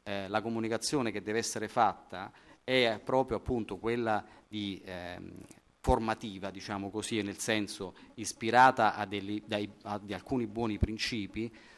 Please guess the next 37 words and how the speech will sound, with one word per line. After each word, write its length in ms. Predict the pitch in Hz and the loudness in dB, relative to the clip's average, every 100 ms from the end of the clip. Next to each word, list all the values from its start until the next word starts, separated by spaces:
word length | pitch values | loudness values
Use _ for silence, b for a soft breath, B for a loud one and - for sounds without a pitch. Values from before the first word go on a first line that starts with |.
| B | B
eh, 300 | 110 98 98 | -4 -4 -4
che, 280 | - 127 127 - | 0 0 0 -8
che 100 | 127 | -8
sono 240 | - 123 | -4 -2
quelli 320 | 110 123 120 | 0 0 0
poi 300 | 107 - 113 | -4 -2 -2
cosiddetti 500 | 107 101 110 107 104 | 0 -4 -6 -4 -4
della 220 | 104 98 98 | -4 -4 -4
comporta-, 480 | 98 95 98 - | -8 -8 -10 -10
della, 360 | 113 98 98 95 B B | -12 -10 -8 -10 B B
dei 120 | - | -12
comportamenti 840 | 107 113 113 107 - 107 104 98 104 | -6 -4 -4 -2 -2 0 -2 -4 -6
corretti 580 | 113 110 101 101 - 104 | -4 -2 -2 -2 -4 -4
alla 200 | 95 95 | -2 0
guida. 420 | 120 127 98 87 B B B B B _ _ | 2 2 0 -6 B B B B B _ _
Ehm, 800 | 110 104 101 101 95 92 98 101 - | -2 -2 -2 -4 -6 -10 -12 -14 -14
ed 160 | - 120 | -2 0
è 40 | |
per 160 | 123 156 | 2 2
questo 400 | - 135 127 120 | 4 2 2 -4
che 300 | 107 127 113 | -2 0 0
appunto 420 | 98 123 110 98 | -2 -4 -2 -2
con, 240 | 95 104 104 | -2 -2 -2
eh, 580 | 95 92 92 90 - | -4 -8 -10 -10 -12
l'assessorato, 760 | - 92 - - 123 135 123 101 | -10 -8 -8 -6 4 6 6 4
ma 100 | 95 | -8
devo 220 | 98 98 | -10 -10
dire 200 | 107 101 | -8 -8
che 120 | 92 | -10
su 160 | 92 - | -12 -10
questo 320 | - 104 - | -8 -6 -4
anche 460 | 101 107 98 - - | -6 -4 -8 -8 -18
con 140 | - 98 | -12 -10
la 60 | |
precedente 560 | 98 101 107 110 104 98 | -8 -6 -4 -6 -6 -8
giunta 400 | 104 127 104 101 | -2 -2 -2 -6
c'eravamo, 640 | - 92 95 101 101 92 | -8 -6 -4 -4 -6 -8